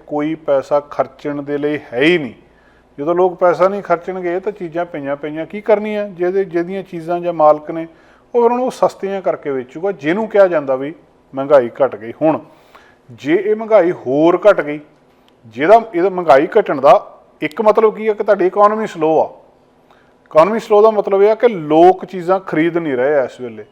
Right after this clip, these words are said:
ਹੁਣ Bank of Canada ਕੀ ਕਰੂਗੀ? ਕਿਉਂਕਿ ਮਹਿੰਗਾਈ ਦਾ ਇੱਕਦਮ ਹੋਰ ਥੱਲੇ ਜਾਣਾ ਵੀ ਖਤਰਨਾਕ ਆ। ਉਹ ਖਤਰਨਾਕ ਇਸ ਕਰਕੇ ਆ ਵੀ ਇਹ ਇੰਡੀਕੇਸ਼ਨ ਆ, ਇੱਕ, ਇਹ,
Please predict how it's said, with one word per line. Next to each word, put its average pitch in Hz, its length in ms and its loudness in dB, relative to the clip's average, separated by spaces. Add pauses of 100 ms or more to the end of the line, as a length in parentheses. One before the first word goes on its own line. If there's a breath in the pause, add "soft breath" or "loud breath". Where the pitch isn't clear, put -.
(640 soft breath)
ਹੁਣ 196 460 4
Bank 214 340 4
of 196 40 -2
Canada 175 440 0
ਕੀ 143 160 -10
ਕਰੂਗੀ? 123 380 -10 (100)
ਕਿਉਂਕਿ 208 300 -4
ਮਹਿੰਗਾਈ 175 560 -2
ਦਾ 151 440 0
ਇੱਕਦਮ 165 560 -2
ਹੋਰ 135 360 -2
ਥੱਲੇ 151 380 -4
ਜਾਣਾ 165 300 4
ਵੀ 226 160 0
ਖਤਰਨਾਕ 151 580 4
ਆ। 101 80 -10 (960 soft breath)
ਉਹ 226 100 0
ਖਤਰਨਾਕ 220 520 2
ਇਸ 208 180 -2
ਕਰਕੇ 214 380 0
ਆ 202 80 6
ਵੀ 233 140 -4
ਇਹ 254 220 -6
ਇੰਡੀਕੇਸ਼ਨ 220 680 -2
ਆ, 135 160 -4
ਇੱਕ, - 360 -10
ਇਹ, 208 80 0